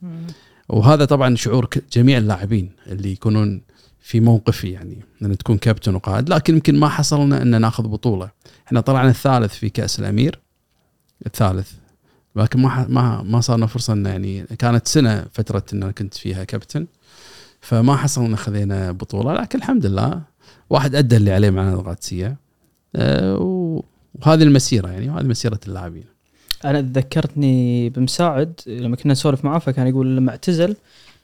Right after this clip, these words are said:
Speaker 1: يتكلم عن الفراغ اللي يحوش اللاعب
Speaker 2: نعم.
Speaker 1: بعد الاعتزال. فأنت واضح إنه يعني رح-، كان عندك، آه، درب بوظيفتك وشغلك وتوك ماخذ دورة وشهادة من هناك، بس ل-، حنيت للكرة مرة ثانية ولا شو، شو اللي صار اللي ردك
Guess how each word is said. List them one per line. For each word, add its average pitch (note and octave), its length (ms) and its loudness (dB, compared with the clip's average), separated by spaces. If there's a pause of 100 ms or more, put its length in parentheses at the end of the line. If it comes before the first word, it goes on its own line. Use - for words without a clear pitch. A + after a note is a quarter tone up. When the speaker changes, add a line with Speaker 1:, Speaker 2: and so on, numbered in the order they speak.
(220)
Speaker 1:
يتكلم C#3 540 0
عن B2 120 4
الفراغ C3 440 2
اللي A2+ 100 -6
يحوش - 280 -6
اللاعب A2+ 320 -2 (180)
Speaker 2:
نعم. G2+ 300 2
Speaker 1:
بعد B2+ 260 0
الاعتزال. A#2 400 -4 (880)
فأنت C3 840 0
واضح E3 340 2
إنه C#3+ 180 0
يعني B2+ 280 -6
رح-، D#3+ 180 0 (180)
كان C#3 160 2
عندك، C3+ 440 0
آه، A2+ 300 0 (220)
درب C#3 440 0
بوظيفتك A#2 1400 -2
وشغلك C3 400 2
وتوك A#2+ 400 0
ماخذ A#2+ 300 -2
دورة B2+ 400 0
وشهادة A#2+ 480 -4
من A#2 100 -2
هناك، A#2 240 -4 (460)
بس B2+ 520 0
ل-، C#3 200 -2
حنيت D3+ 500 4
للكرة B2+ 300 0
مرة B2 160 0
ثانية D3 280 -2
ولا C#3 180 2
شو، C3+ 220 -4
شو - 160 -8
اللي D3 100 0
صار C3 220 0
اللي B2 180 0
ردك A#2+ 460 -2